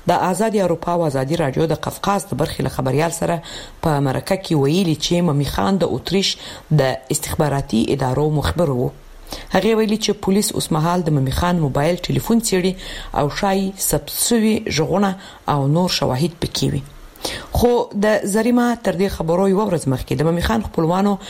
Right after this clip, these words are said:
یوه ویډیو خپره کړه او د هغه د قتل پړی پر غاړه واخیسته. داسې انګیرل کېږي چې ښایي په دې ډول هڅې کېږي چې د رمضان قدیروف نوم له دې مسلې پاک کړي. زیاتو چچني وګړو چې له روسیې تښتېدلي او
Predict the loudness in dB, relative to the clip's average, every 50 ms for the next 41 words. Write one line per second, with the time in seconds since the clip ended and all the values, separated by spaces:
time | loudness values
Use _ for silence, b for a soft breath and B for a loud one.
0 | B B B B 0 2 2 4 2 2 -2 -2 0 2 2 2 2 0 -2 -2
1 | -4 -4 -2 -2 -4 -4 -2 -2 -2 -2 0 0 0 0 -2 -2 -4 -2 -4 -2
2 | 0 -2 -4 -2 -2 0 0 0 0 -4 -4 -4 -2 0 0 0 0 0 0 -2
3 | -4 -4 -8 -4 -4 -4 -6 -6 -10 -20 -20 -20 B B B B B B B B
4 | B 2 4 4 4 2 2 2 4 4 4 2 0 -2 0 0 0 0 0 -2
5 | -2 -2 -2 0 0 2 0 0 0 -2 -2 0 0 0 0 0 0 0 0 0
6 | -2 -4 -4 -4 -6 -2 0 0 0 0 0 0 0 0 0 B B B B B
7 | B B B 2 2 2 2 2 0 0 2 2 0 0 0 -2 -4 -2 0 2
8 | 2 2 2 2 0 0 0 2 2 2 0 0 0 0 0 0 0 0 0 0
9 | 0 0 0 -2 -4 -4 -4 -4 -10 -12 -16 -16 -16 -18 -20 -20 -20 -20 -20 -20
10 | -20 -20 -20 -20 -20 -20 -20 -20 -20 -10 -6 0 2 2 2 2 0 -2 -2 -2
11 | -2 -4 0 0 2 2 2 2 2 0 0 0 0 0 -2 -2 B B B B
12 | B B B 0 2 2 2 2 0 -2 -2 0 0 0 0 -2 -4 -2 -2 -2
13 | 0 2 2 2 2 2 0 0 -2